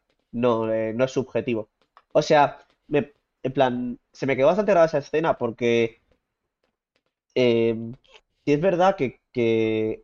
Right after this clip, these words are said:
parece que la música es muy subjetiva y también por eso a veces es muy cruel, ¿no? Porque puede ser el mejor mundo tocando la batería y no gustar a la gente por, por tu imagen, por ejemplo. Eh, pero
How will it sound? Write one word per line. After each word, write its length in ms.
parece 500
que 140
la 100
música 320
es 60
muy 100
subjetiva 540
y 40
también 180
por 100
eso 100
a 40
veces 200
es 120
muy 200
cruel, 260
¿no? 100
Porque 160
puede 160
ser 140
el 60
mejor 220
mundo 120
tocando 260
la 60
batería 540
y 120
no 140
gustar 340
a 60
la 140
gente 320
por, 500
por 160
tu 80
imagen, 520
por 120
ejemplo. 440
Eh, 300
pero 120